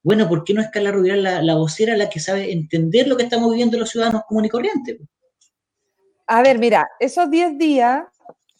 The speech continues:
Speaker 2: fueron diez días muy duros. Dormía muy poco, muchos de esos días dormía en la intendencia,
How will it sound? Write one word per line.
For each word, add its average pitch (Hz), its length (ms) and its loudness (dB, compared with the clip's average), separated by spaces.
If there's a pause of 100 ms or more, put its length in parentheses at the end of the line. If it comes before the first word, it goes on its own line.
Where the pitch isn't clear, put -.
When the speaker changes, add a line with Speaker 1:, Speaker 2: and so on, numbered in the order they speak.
(160)
Speaker 2:
fueron 277 360 0
diez 269 180 0
días 269 160 0
muy 277 280 -2
duros. 151 280 -6 (1040)
Dormía 233 640 0
muy 330 220 2
poco, 349 520 0 (360)
muchos 330 380 -2
de 302 80 -2
esos 311 220 -4
días 302 200 4
dormía 277 300 2
en 294 80 -2
la 277 80 -2
intendencia, 254 880 -2